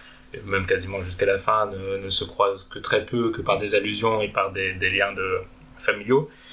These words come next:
Et donc forcément, le risque avec ces livres, c'est qu'il y ait des parties, euh, plus intéressantes que d'autres. Et pour moi, c'est vraiment le cas. C'est-à-dire que je, je sauverais quand même du livre, euh, toute la partie justement sur ce jésuite, à la fois, euh, le livre en soi,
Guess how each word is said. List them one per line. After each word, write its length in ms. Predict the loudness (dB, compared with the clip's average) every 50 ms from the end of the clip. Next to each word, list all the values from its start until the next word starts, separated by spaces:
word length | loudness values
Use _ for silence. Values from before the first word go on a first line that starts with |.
| -20 -10 -8
Et 60 | 0
donc 200 | 0 2 0 2
forcément, 420 | 0 0 0 0 0 2 4 2
le 120 | 2 2 0
risque 280 | 0 0 -2 0 0
avec 160 | -2 -2 -2 -2
ces 100 | -2 2
livres, 260 | 2 2 2 2 -2
c'est 200 | -4 -4 -6 -6
qu'il 160 | -10 -8 -8
y 20 |
ait 60 | -6 -4
des 100 | -4 2
parties, 460 | 2 2 0 0 -8 -14 -12 -6 -4
euh, 200 | -2 -2 -2 -2 -6 -6
plus 160 | -4 0 0
intéressantes 500 | 0 2 4 4 4 4 2 0 0 0
que 80 | 0 2
d'autres. 400 | 4 4 4 4 2 -6 -12 -16 -20 -16 -4
Et 160 | -2 0 0
pour 200 | 0 2 0 2 4
moi, 120 | 4 2
c'est 140 | 2 0 -2
vraiment 300 | 0 2 2 2 2 0
le 60 | 0 2
cas. 240 | 4 4 4 4 -2
C'est-à-dire 480 | -10 -10 -8 -8 -4 2 2 2 2
que 360 | 4 2 4 6 6 4 4 0 -2 -10 -18 -18 -18 -20 -18 -10
je, 100 | 0 2 4 4 4
je 140 | 2 0 -2
sauverais 340 | 2 2 4 6 6 4 6
quand 120 | 6 4
même 160 | 4 4 2
du 100 | 0 -2
livre, 340 | 0 2 2 4 6 6 6
euh, 400 | 6 6 6 6 6 6 4 2 -2 -10 -20 -20 -20 -20
toute 160 | -18 0 2
la 80 | 2 4
partie 300 | 4 2 0 2 -2 -4
justement 360 | -4 -4 0 2 2 4 4 4
sur 160 | 4 2 0 2
ce 240 | 4 6 6 6 6
jésuite, 560 | 4 4 4 4 2 2 0 -2 -8 -12 -12 -2 0
à 80 | 2
la 140 | 4 4 2
fois, 440 | 0 2 4 6 8 8 8 6 4
euh, 840 | 2 2 2 0 2 2 0 0 0 0 0 0 0 0 -2 -4 -8 -8
le 120 | -8 -8
livre 400 | -6 -4 -2 -2 0 2 2 4 4 2
en 60 | 2
soi, 440 | 0 0 2 4 4 4 4 0 -2